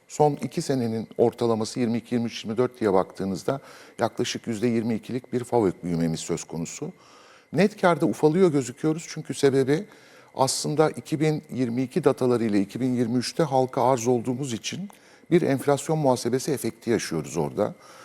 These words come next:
Yani paylara ilişkin primlerden kaynaklanan bir negatif efektimiz var. Ee, bir de iki bin yirmi dördün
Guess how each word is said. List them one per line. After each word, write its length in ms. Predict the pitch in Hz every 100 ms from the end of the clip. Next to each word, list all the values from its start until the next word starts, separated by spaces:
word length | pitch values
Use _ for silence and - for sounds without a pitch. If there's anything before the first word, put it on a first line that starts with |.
| - - -
Yani 240 | 110 117
paylara 580 | - 135 127 139 151 160 - -
ilişkin 600 | 101 117 117 - 123 123 -
primlerden 720 | - 120 123 120 110 131 135 -
kaynaklanan 720 | 110 101 104 - 101 98 92
bir 300 | 85 92 - - _ _ _ _ _ _ -
negatif 400 | 127 113 - 107
efektimiz 600 | 92 82 - 85 82 107
var. 280 | 160 - - - - - - -
Ee, 300 | 98 95 95
bir 100 | 170
de 80 | -
iki 220 | 170 190
bin 100 | 185
yirmi 320 | 185 180 185
dördün 520 | 175 170 156 196 202